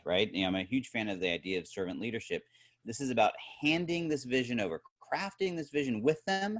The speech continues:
and then handing it over to them to own it. And it becomes an incredibly powerful force for change. And I'd argue that if you look at almost any of the great change we've seen in the world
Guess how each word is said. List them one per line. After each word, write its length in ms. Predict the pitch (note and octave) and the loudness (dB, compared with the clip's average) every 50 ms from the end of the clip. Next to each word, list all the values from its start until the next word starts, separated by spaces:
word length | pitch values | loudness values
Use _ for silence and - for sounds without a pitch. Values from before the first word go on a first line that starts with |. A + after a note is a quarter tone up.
| - _ - - - _ _ - - | -8 _ -20 -20 -20 _ _ -2 2
and 80 | A2+ | 2
then 80 | A2+ A2 | 2 2
handing 440 | A2 - - D#3 D#3+ E3+ F3 E3 D#3+ | 0 0 2 2 4 4 4 2 4
it 80 | D3 | 6
over 420 | C#3+ C#3 B2 A2+ A#2 A2+ A#2 A2 - - | 6 6 6 6 6 4 4 2 -2 -8
to 320 | - - - F3+ E3+ F3 D#3+ | -6 -2 0 2 4 4 6
them 460 | C3 B2 G#2 G2+ G2 G2 G2 G2 F#2 _ _ _ _ _ _ _ - - | 6 6 6 6 4 4 0 -2 -4 _ _ _ _ _ _ _ -6 2
to 240 | - C3+ B2+ B2 - | 6 8 8 8 8
own 220 | C3 C3 C3 A#2 | 6 8 8 8
it. 120 | F#2 E2 - | 6 4 2
And 120 | F2+ A2 | 2 4
it 120 | B2 C3 B2+ | 4 4 4
becomes 540 | D#3+ D#3 - - - C#3 C3 C3 C3 B2 A2+ | 2 -2 -2 0 2 6 8 10 8 8 6
an 160 | - B2 B2 | 4 4 4
incredibly 760 | A#2+ A#2 - - - - D#3 D3 D3 D#3 D3+ C#3 D3+ D3+ C#3+ C#3+ - | 4 2 -2 -6 -2 4 6 6 8 8 6 6 4 2 2 0 -2
powerful 640 | - - - B2 A#2 A#2 A#2 A2+ - - A#2 G#2+ | -4 2 6 6 8 8 6 4 2 -2 -6 -4
force 340 | - - G2+ G2 G2 G#2 - | -2 2 2 2 2 2 -2
for 180 | - - F#2+ | -6 -8 -6
change. 260 | F#2 - - A2 A2 B2 | -4 0 0 2 2 4
And 80 | C3 | 6
I'd 120 | F3 G3 E3 | 6 8 8
argue 420 | C#3 A#2+ A2 G#2 G2+ G2+ F#2+ - - | 6 6 6 2 0 0 0 -2 -2
that 140 | - A2+ - | -2 0 0
if 100 | G#2+ G#2+ | 2 2
you 80 | D3 | 4
look 120 | C#3+ D3 C#3+ | 4 4 6
at 60 | B2+ | 6
almost 260 | D3 D#3+ G#2+ - - | 6 4 4 0 0
any 120 | - B2 D3 | 2 4 4
of 60 | C3+ | 4
the 60 | B2 | 4
great 400 | F#2+ - - A2+ B2 B2+ - - _ - - - _ _ - | 0 0 2 4 4 4 4 0 _ -20 -20 -20 _ _ -10
change 480 | - - C#3+ C3 C3 C3 B2+ A#2 A2+ | -2 4 6 8 10 10 8 6 4
we've 220 | G2+ A2 A2+ A2 - | 2 0 0 -2 -2
seen 640 | - - - B2 A#2+ A#2 G#2+ G2 F#2+ F#2 G2 - - _ | -4 -2 2 4 4 6 6 4 4 2 0 -2 -4 _
in 140 | - A#2+ C3 | 4 6 8
the 100 | C3+ A#2+ | 8 8
world 600 | G#2+ A2 A#2+ B2 A#2+ A2 F#2+ E2+ E2 E2 D2+ D#2+ | 6 6 8 8 8 8 8 6 4 2 -2 -6